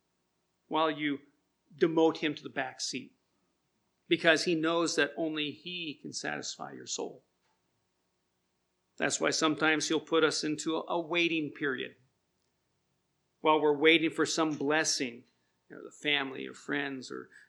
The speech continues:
health or work or success or fun or pleasure. While we're waiting on some blessing, we're getting totally focused for Jesus.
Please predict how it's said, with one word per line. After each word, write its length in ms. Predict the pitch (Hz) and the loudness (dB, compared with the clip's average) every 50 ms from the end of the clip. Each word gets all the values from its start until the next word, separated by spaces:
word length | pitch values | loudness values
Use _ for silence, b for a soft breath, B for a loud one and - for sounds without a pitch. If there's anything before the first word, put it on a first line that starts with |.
| b - | b -8
health 180 | 143 143 131 - | -8 -8 -6 -6
or 80 | 135 | -8
work 260 | 120 123 135 131 131 139 | -6 -4 -4 -4 -4 -6
or 60 | 135 | -8
success 560 | - - 131 - - - 143 131 135 - - | -8 -8 -6 -6 -6 -4 -4 -6 -6 -6 -10
or 60 | 131 | -14
fun 240 | - - 147 139 135 | -14 -14 -12 -10 -10
or 40 | 123 | -10
pleasure. 400 | - - 151 139 131 - 135 123 | -10 -8 -6 -6 -6 -6 -8 -10
While 200 | 120 120 135 135 | -10 -8 -8 -6
we're 160 | 135 139 135 | -4 -4 -4
waiting 340 | 131 139 160 165 165 170 165 | -2 0 -2 -2 -2 -2 -4
on 120 | 151 139 | -4 -4
some 260 | - - 156 151 147 | -4 -6 -6 -6 -6
blessing, 480 | 131 131 139 143 143 139 - - 135 127 B B B B B | -6 -4 -4 -4 -4 -4 -4 -6 -8 -8 B B B B B
we're 120 | - 156 147 | -2 -2 -2
getting 440 | 123 - - 175 165 175 170 160 | -2 2 2 4 4 4 2 -2
totally 360 | - - 165 170 180 196 202 - | -4 -2 0 0 0 -2 -6 -6
focused 580 | - - 175 160 151 - 170 151 - - - _ _ _ _ _ _ _ | -2 0 0 0 0 0 -4 -6 -6 -8 -10 _ _ _ _ _ _ _
for 120 | - 147 | -6 -6
Jesus. 760 | 127 - - 151 139 135 - 110 104 - - - - - - | -6 -4 -4 -4 -4 -6 -8 -10 -12 -10 -10 -8 -8 -10 -10